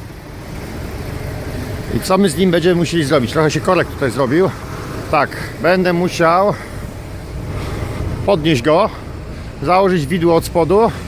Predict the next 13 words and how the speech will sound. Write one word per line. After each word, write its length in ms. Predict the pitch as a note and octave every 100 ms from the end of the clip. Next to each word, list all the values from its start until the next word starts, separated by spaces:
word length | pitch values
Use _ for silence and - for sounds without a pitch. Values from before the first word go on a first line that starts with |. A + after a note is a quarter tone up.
| - - - - - - - -
gable, 480 | C3+ F3 C#3+ D#3 G3+ C#3+ - -
czy 80 | E3
tam 180 | F3+ D#3
bryle, 460 | F3+ G3 E3+ G3 G#3+ - -
zwał 240 | B2+ F3+ F3
jak 180 | E3+ -
zwał. 360 | C#3+ F3+ G3 - - - -
O, 100 | D#3
jedzie 200 | D#3+ D#3+
druga 260 | F#3+ E3+
ciężarówka 520 | D3+ C#3+ C3+ C3 -
od 140 | A#2 G2+
nich. 260 | G2+ -